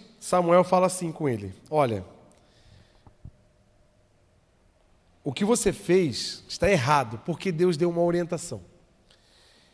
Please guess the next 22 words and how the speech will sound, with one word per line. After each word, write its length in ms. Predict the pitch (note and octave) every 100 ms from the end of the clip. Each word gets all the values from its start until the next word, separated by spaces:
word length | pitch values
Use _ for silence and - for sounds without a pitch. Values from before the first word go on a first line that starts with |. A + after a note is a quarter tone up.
| _ _
Isso 260 | A3+ A3+ A#3+
é 20 |
complicado, 640 | A#3 A3+ G#3+ - G3+ G#3
gente, 300 | C#3+ C#3 B2
porque 640 | - E3+ - F#3+ G3 F#3+ - - - - - _ _ _ _
essa 420 | F#3+ A#3 A3 A3
é 20 |
a 100 | G#3
nossa 1120 | F#3 F3 F3+ F#3 - F#3+ E3+ D#3+ D3 C3 A#2+ A2+ - -
tendência 800 | C4+ B3 E3+ G3 C4+ C#4+ - F3
de 180 | D3+ C#4
manipular 880 | C4 A3 G#3+ A3+ G3+ F3+ F3+ A3 A3
os 160 | -
planos 460 | - G#3+ A#3+ C4 G3
de 120 | D#3+
Deus 380 | B2 G2+ - - _ _ - -
e 100 | A3+
manipular 680 | B3+ C4+ B3+ B3+ A#3 A3+ A#3+
as 220 | G#3+ D#3+
ordens 360 | G#3+ A3+ G#3+ F3
do 80 |
Senhor. 320 | D#3+ D#3 A#2